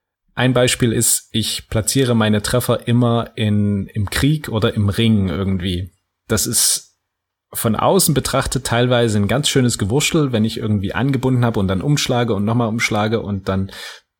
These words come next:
passiert irgendwas. Ist schwer zu, zu sehen oder ist schwerer zu sehen als ein Treffer, der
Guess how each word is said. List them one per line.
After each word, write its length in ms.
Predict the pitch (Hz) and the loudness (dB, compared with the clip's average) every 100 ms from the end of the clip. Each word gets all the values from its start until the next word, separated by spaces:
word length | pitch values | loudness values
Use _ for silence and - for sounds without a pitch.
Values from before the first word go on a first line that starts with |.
| - 98 | -10 -2
passiert 360 | 107 135 147 | 2 2 2
irgendwas. 640 | 143 131 123 127 - - _ - - _ _ _ | 2 2 2 2 0 -6 _ -20 -20 _ _ _
Ist 220 | 147 - - | 0 2 2
schwer 460 | 113 113 120 123 | 2 2 2 0
zu, 480 | - - 113 110 110 | -4 0 0 0 -2
zu 180 | 110 110 | -2 -2
sehen 260 | 98 87 | 0 -2
oder 200 | 90 117 | -4 -4
ist 160 | 107 - | -2 -2
schwerer 600 | - 95 101 107 107 104 | -2 -4 -2 0 0 -2
zu 140 | - | 0
sehen 340 | 101 104 113 127 | 0 2 2 0
als 360 | 104 104 - | -2 -2 -2
ein 360 | - 104 101 101 | -2 -4 -2 -2
Treffer, 400 | - 117 - 120 | -2 -4 0 -2
der 560 | 117 110 104 104 104 | -2 -2 0 0 -2